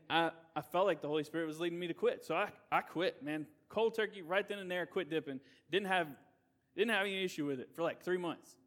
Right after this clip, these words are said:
And then guess what? I picked it back up. Started dipping. So the other night, that's the first thing that I did. I'm sitting there, I'm reading my Bible, I'm just like, I look over, there's a can of dip about where I'm at, and I was like, "Dang it."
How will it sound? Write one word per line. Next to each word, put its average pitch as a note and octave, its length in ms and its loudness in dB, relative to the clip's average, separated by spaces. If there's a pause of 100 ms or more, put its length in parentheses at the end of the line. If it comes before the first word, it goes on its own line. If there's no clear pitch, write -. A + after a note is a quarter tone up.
(640)
And D#3+ 100 2
then D#3+ 120 4
guess D#3 200 -2
what? C3+ 180 0
I A2+ 40 -10
picked D#3+ 260 -6
it D3 60 -8
back C#3+ 220 -2
up. A2+ 140 -6 (1000)
Started F3 320 4
dipping. D#3+ 240 0 (400)
So - 120 -4
the F3 60 6
other G3+ 120 8
night, G#3+ 260 6 (380)
that's G3 200 6
the D#3 80 -2
first G3+ 380 2
thing C#3+ 340 0
that D3 160 2
I C#3 140 4
did. C3 240 -2
I'm D3 160 0
sitting F#3 280 -2
there, F3+ 180 2
I'm D3+ 80 -2
reading F3 180 4
my D#3 60 -4
Bible, E3 260 4
I'm D#3 140 0
just D3+ 140 -6
like, D3 180 0 (260)
I C#3+ 100 2
look E3+ 180 4
over, E3 160 4
there's D3 160 2
a B2 40 -10
can E3+ 240 -2
of C#3+ 100 -2
dip E3 240 0
about D#3+ 260 2 (400)
where D#3+ 180 -2
I'm D#3 120 0
at, E3+ 180 4
and D3+ 80 -8
I D3 60 -8
was - 140 -14
like, - 280 -18
"Dang - 380 -8
it." - 160 -18